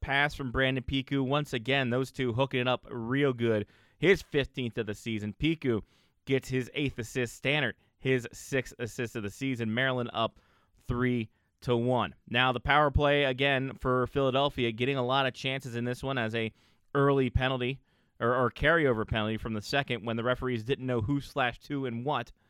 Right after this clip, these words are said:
Um, but that, again, par for the course for this weekend. But Black Bears go on a P K, and, uh, Connor Sedlak puts home the, uh, second goal for Philadelphia, redirected in front, uh, and that's a power play goal, one twenty-eight in,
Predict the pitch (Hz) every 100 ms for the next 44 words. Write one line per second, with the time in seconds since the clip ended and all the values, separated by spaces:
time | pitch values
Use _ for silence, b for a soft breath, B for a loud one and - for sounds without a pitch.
0 | _ _ _ _ _ 110 110 104 101 98
1 | 95 - _ _ - - 117 101 117 113
2 | 120 104 - 120 117 113 104 139 131 -
3 | 104 98 135 135 113 95 - b b b
4 | - 165 151 _ _ 139 156 165 - 160
5 | 147 165 160 147 170 151 - 151 147 -
6 | _ _ - 131 135 135 131 127 151 147
7 | 120 151 139 139 123 - 147 - 135 135
8 | 131 104 123 127 123 123 117 113 151 143
9 | 127 120 139 127 120 - 135 123 131 131
10 | 139 123 b b - 262 233 214 196 165
11 | 139 175 180 185 _ _ _ _ - 110
12 | 117 117 117 95 120 - 131 123 127 120
13 | 110 127 117 117 117 120 117 107 110 120
14 | 107